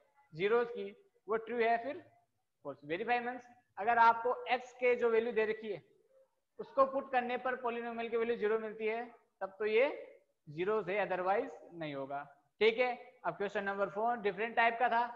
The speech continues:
अब तक जो है polynomial की value, जो zeros की value जो है अपने को given थी, इस question में जो है मेरे को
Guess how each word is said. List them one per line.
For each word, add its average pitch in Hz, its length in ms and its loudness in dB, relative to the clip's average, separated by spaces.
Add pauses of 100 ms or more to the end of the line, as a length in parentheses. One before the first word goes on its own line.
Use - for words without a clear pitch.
(420)
अब - 160 0
तक 240 120 2
जो 240 160 2
है 233 200 2
polynomial 226 460 -2
की 226 80 0
value, 220 300 2
जो 190 440 -2
zeros 190 400 0
की 233 80 0
value 220 220 2
जो 220 140 2
है 196 240 2
अपने 202 240 -12
को 208 140 0
given 196 280 2
थी, 254 140 -4 (580)
इस 285 180 -2
question 240 320 -4
में 214 180 -6
जो 185 100 -2
है 175 220 -4 (480)
मेरे 160 160 -4
को 196 100 -8